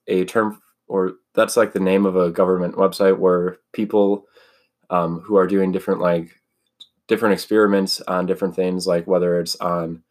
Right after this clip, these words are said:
like, different food products or different, um, other products or, like, chemicals or things like that. And then they're verified by either, like, the F D A or other branches of the government and then published online.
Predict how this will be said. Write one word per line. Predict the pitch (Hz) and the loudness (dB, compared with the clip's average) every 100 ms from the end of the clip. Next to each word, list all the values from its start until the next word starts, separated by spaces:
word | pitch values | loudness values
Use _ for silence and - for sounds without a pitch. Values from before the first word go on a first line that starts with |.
| _ _ _ | _ _ _
like, | 95 90 | -8 -6
different | 98 90 - | -6 -6 -4
food | 113 101 | -2 0
products | 101 95 95 92 - | 0 2 2 0 -6
or | 87 85 87 90 | -4 -2 -4 -6
different, | 95 - 90 87 104 _ _ _ _ - | -6 -4 -4 -4 -8 _ _ _ _ -12
um, | 85 82 98 - _ _ | -8 -8 -8 -12 _ _
other | 101 104 107 - - - | -2 2 0 -2 -16 -4
products | 101 95 95 90 | 0 2 0 -2
or, | 90 | -6
like, | 90 | -6
chemicals | - 107 101 104 95 92 | -2 -2 0 0 0 0
or | 85 | -2
things | 95 87 | -2 0
like | 87 | -2
that. | 87 82 - _ _ _ - | -2 -4 -8 _ _ _ -6
And | 92 | 0
then | 92 | 2
they're | 92 90 | 2 2
verified | 92 98 95 92 87 | 4 4 4 2 2
by | 90 87 90 | 0 0 0
either, | - - 87 87 | -2 -4 -4 -2
like, | 82 - | -2 0
the | 95 | 0
F | 95 | 0
D | 95 90 | -2 -2
A | 87 | 0
or | 85 | 0
other | 92 90 | 0 0
branches | 92 87 87 | 0 -2 -6
of | 85 | -8
the | 82 | -4
government | 85 85 85 78 | -4 -4 -6 -8
and | 92 | -6
then | 82 | -6
published | - 85 82 90 | -4 -6 -6 -6
online. | 85 90 113 | -4 -4 -6